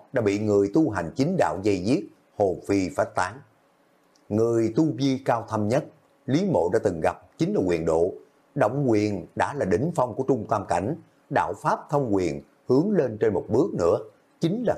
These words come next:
thượng tam cảnh. Người trong thần tiên chân tu, tà tu động quyền cảnh, trên đường tu hành,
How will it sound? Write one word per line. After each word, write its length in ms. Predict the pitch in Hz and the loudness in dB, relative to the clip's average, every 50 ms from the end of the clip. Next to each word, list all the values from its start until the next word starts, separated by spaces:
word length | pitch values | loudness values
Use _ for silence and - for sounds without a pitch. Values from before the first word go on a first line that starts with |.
| - - | -2 -2
thượng 280 | 90 85 87 90 98 - | 0 0 0 0 -2 -2
tam 180 | 110 101 95 - | -2 -2 -2 -2
cảnh. 240 | 85 76 78 98 143 151 - _ _ _ _ _ _ _ _ _ _ _ | -2 -2 -2 -4 -8 -10 -12 _ _ _ _ _ _ _ _ _ _ _
Người 380 | 95 98 104 107 107 104 101 - | 0 4 4 6 4 4 2 0
trong 160 | - 139 127 107 | 0 -2 -2 -2
thần 220 | - 90 80 71 71 - | -2 -4 -4 -4 -2 -2
tiên 220 | 110 113 110 113 | 0 0 0 0
chân 200 | 113 113 101 95 - | 0 -2 -2 0 2
tu, 160 | - 110 113 107 101 107 - - _ _ - | 2 2 2 0 -2 -4 -8 -14 _ _ -2
tà 240 | 139 110 104 98 - - | 0 0 0 0 0 0
tu 220 | 147 156 156 147 120 | 0 0 0 0 0
động 200 | 98 90 95 104 104 | 0 0 0 -2 -2
quyền 200 | 98 87 78 73 | 0 0 0 0
cảnh, 300 | 87 82 85 101 147 196 - - _ _ _ | -2 -2 -2 -2 -4 -6 -8 -12 _ _ _
trên 220 | - 196 185 165 123 | -2 0 0 2 2
đường 260 | 107 101 95 - - | 2 2 2 2 0
tu 180 | - 160 143 107 | 0 0 2 0
hành, 220 | 92 85 73 69 | -2 -4 -6 -8